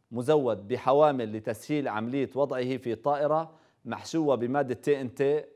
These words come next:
سريعة ال-، ال-، الانفجار، يضاف إليها، آه، مواد،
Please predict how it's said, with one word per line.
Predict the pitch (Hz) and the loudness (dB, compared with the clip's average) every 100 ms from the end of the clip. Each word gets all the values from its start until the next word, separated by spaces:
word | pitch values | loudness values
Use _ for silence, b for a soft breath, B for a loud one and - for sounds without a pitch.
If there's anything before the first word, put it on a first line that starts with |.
| _ | _
سريعة | - 123 131 156 123 | -4 -2 0 0 0
ال-، | 120 - _ _ _ _ _ 110 113 113 | -4 -10 _ _ _ _ _ -6 -4 -6
ال-، | 104 113 104 | -6 -8 -8
الانفجار، | 120 127 131 120 143 170 | -8 -6 -6 0 2 2
يضاف | 151 131 175 160 | 0 2 2 2
إليها، | 156 151 143 147 156 156 b b b - | -2 0 2 2 2 -4 b b b 0
آه، | 113 120 | 2 4
مواد، | 131 139 156 170 156 | 4 6 6 4 -2